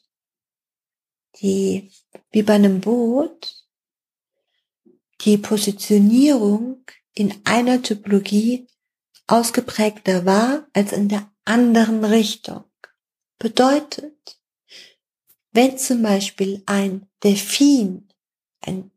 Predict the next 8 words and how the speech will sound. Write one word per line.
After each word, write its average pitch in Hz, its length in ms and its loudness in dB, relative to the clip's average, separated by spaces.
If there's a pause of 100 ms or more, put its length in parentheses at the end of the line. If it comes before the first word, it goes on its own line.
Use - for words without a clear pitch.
(100)
die - 160 -12
Typologie, 220 1000 -2 (240)
die - 60 -12
Position 233 840 -2
Delfin 220 480 0
in 202 120 -6
einem 190 240 -8
Unternehmen 202 840 0